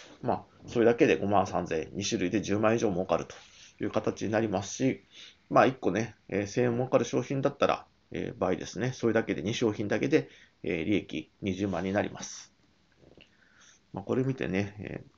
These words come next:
アメリカAmazon四万七千ドル、一ヶ月の売り上げ、まあ、どんな商品をね、販売してるんでしょうかというようなね、えー、質問があって、まあ、何種類後の商品出してるんでしょうかという質問もあったんですけど、まあ、その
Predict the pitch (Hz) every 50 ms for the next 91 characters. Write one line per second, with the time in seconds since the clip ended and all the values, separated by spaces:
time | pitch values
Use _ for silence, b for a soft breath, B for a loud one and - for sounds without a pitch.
0 | _ _ _ _ _ _ _ _ _ _ _ _ _ _ - 104 98 95 95 98
1 | 95 98 90 85 82 82 98 101 95 90 90 90 90 92 98 104 90 78 76 62
2 | 55 - _ _ _ - - - - 98 104 98 90 85 85 82 78 80 73 69
3 | - 60 - - B B B B B B B B _ _ 98 95 98 120 131 131
4 | 110 98 98 - 110 110 107 - - 104 - 62 101 110 110 - 113 98 101 101
5 | 101 101 - 101 104 107 101 104 - 127 110 - 78 - - 98 - - _ _
6 | - - 123 117 101 76 76 90 107 113 107 b b b b b b b _ 87
7 | 85 80 78 - - - - 90 95 98 98 87 80 82 - - - 82 80 -
8 | - B B B B B B B B 123 123 101 95 101 101 - 110 131 143 147
9 | 143 107 95 - 107 92 98 110 90 80 95 95 - - 101 90 92 - 110 101
10 | - - - - - - - - - - - 123 127 117 110 117 123 - - 101
11 | 78 85 - - - 69 64 69 71 - _ B B B B B B B B B
12 | _ _ _ _ - 101 - - - - - 98 85 82 73 -